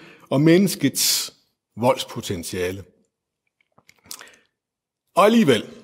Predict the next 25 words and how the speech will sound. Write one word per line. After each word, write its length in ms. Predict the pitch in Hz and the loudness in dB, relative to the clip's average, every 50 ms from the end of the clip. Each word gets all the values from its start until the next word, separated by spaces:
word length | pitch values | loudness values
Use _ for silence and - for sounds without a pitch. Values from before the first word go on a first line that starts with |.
| - _ _ _ _ - | -20 _ _ _ _ -6
har 120 | 123 123 | -4 0
der 120 | 127 135 147 | 2 2 2
lige 160 | 185 202 175 | 2 2 2
siden 220 | - 185 170 165 | 0 0 0 0
nazisternes 580 | 147 120 - - 175 165 - 143 120 104 - - | 0 -2 -2 -2 -4 -4 -2 -2 -2 -2 -2 -4
forsøg 360 | - 117 - - 170 160 - | -6 -4 0 2 2 2 2
på 120 | - 139 | 2 0
at 80 | 123 - | 0 0
skjule 380 | - - 185 220 254 269 226 147 | 0 2 4 4 4 4 2 2
folkedrabet 720 | - 123 127 143 139 - - - 107 110 107 110 104 - - | 4 4 4 4 2 -2 -6 -4 -2 -2 -2 -2 -4 -4 -4
eksisteret 640 | - 135 - - 139 117 - - 185 180 156 - - - | -4 -4 -2 -2 -4 -4 -4 0 2 2 2 2 0 -6
en 100 | 107 110 | -10 -8
sejlivet 840 | 107 - - - 160 170 196 190 170 147 143 127 113 95 90 - - - _ _ _ _ _ _ _ _ _ _ _ | -6 -4 -2 0 0 0 0 0 0 0 0 -2 -2 -4 -6 -12 -18 -20 _ _ _ _ _ _ _ _ _ _ _
benægtelse 760 | - 123 113 117 135 170 202 196 - - - - - - - - - - _ _ _ - | -6 -4 -2 2 2 2 2 2 -2 -10 -12 -10 -10 -10 -12 -12 -16 -20 _ _ _ -10
af 120 | 90 90 | -8 -8
holocaust. 640 | 95 92 90 92 92 - - 71 - - - - _ _ _ _ _ _ _ _ _ _ - - _ _ _ - | -8 -10 -12 -14 -16 -16 -16 -18 -16 -16 -20 -20 _ _ _ _ _ _ _ _ _ _ -20 -20 _ _ _ 4
Benægtelsen 560 | 151 185 220 247 - - - - 147 139 123 | 6 6 6 6 4 -2 -6 -2 -2 0 2
bunder 500 | - 156 165 185 208 190 - - - - - | 4 6 6 6 6 4 2 -2 -8 -8 -4
i 160 | 143 131 120 | -2 -2 0
en 100 | 117 117 | 0 -2
grundlæggende 680 | 110 - 120 147 185 208 185 151 143 143 - 135 123 117 | -2 2 2 4 4 4 4 4 2 2 2 0 -2 0
antisemitisk 840 | 123 139 180 180 - 123 - - 123 123 127 131 123 113 110 - | 2 2 0 0 -2 -4 -4 -2 0 2 2 2 2 0 -2 -2
tænkning, 560 | - - 175 202 202 - - 139 107 95 - | 0 2 2 2 2 0 -2 -2 -2 -2 -4
som 160 | - - 117 110 | -4 -4 -2 -2
relativerer, 840 | - 110 107 101 104 - - - 120 107 139 170 180 143 104 - | -2 -4 -4 -4 -4 -4 -4 -4 -2 2 4 4 4 4 0 -6